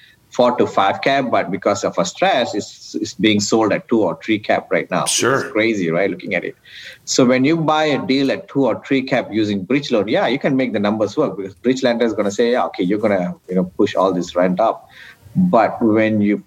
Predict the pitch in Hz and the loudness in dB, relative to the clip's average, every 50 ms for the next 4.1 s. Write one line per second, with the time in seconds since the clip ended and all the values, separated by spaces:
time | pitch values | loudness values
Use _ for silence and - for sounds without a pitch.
0 | _ - 160 160 160 - 180 151 147 151 - - - - 117 101 92 98 95 95 | _ -2 -2 0 0 0 0 0 0 -2 -6 -14 -12 -8 -4 0 0 2 2 2
1 | 98 98 - 98 98 90 90 90 85 85 82 80 - - _ - 98 98 98 98 | 2 0 0 0 0 2 2 2 2 0 0 -2 -6 -12 _ -4 -2 0 2 2
2 | 101 104 107 107 104 98 95 95 92 90 - 92 90 90 85 80 80 98 95 104 | 2 2 2 2 2 0 0 -2 -2 -4 -2 -2 0 0 0 -2 0 0 2 2
3 | 98 104 107 104 90 87 87 80 87 85 80 80 139 175 156 110 92 90 92 90 | 2 2 0 0 -2 -4 -6 -4 -4 -2 0 0 0 0 0 0 -2 -2 0 -2
4 | 92 90 | -2 -2